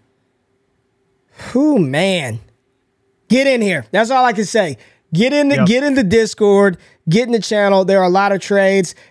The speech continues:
Speaker 1: This is the one I really want, I want people to talk about is that last one from Blitzing Buzzard. I'm very curious as to what people would do in this situation. Fields, one oh two, Jalen Waddle, Levante Smith,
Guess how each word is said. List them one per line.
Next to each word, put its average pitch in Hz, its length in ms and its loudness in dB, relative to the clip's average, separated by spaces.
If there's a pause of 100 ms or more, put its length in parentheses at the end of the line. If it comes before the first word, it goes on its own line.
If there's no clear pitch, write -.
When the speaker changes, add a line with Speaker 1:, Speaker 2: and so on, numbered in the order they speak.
(140)
Speaker 1:
This 254 200 0
is 240 120 -8
the 240 80 0
one 226 200 2
I 208 60 2
really 196 280 2
want, 185 340 -2
I 185 80 0
want 185 260 -2
people 190 260 -2
to 165 60 0
talk 170 300 -2
about 160 220 0
is 147 80 -6
that 160 140 0
last 165 320 -2
one 156 160 -6
from 147 200 -4
Blitzing 156 400 -2
Buzzard. 143 400 -2 (360)
I'm 180 200 -2
very 214 420 2
curious 170 640 -2
as 160 260 -2
to 180 120 -10
what 175 340 -2
people 185 300 0
would 165 180 0
do 160 440 0 (540)
in 180 200 2
this 170 160 0
situation. 143 600 -6
Fields, 208 440 0
one 190 160 0
oh 180 40 2
two, 185 200 -4
Jalen 180 280 0
Waddle, 175 220 -2
Levante 165 340 -2
Smith, 214 420 0